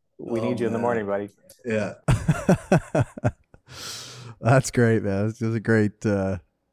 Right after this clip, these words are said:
Speaker 2: it's been a great chatting with you, uh, on this, uh, kinda blown away with, uh, you know, you, you hear about, um,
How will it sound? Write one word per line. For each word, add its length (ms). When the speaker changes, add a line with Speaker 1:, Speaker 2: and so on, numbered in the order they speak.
Speaker 2:
it's 100
been 180
a 40
great 280
chatting 300
with 160
you, 200
uh, 460
on 240
this, 280
uh, 340
kinda 180
blown 260
away 320
with, 300
uh, 320
you 60
know, 120
you, 200
you 80
hear 200
about, 420
um, 380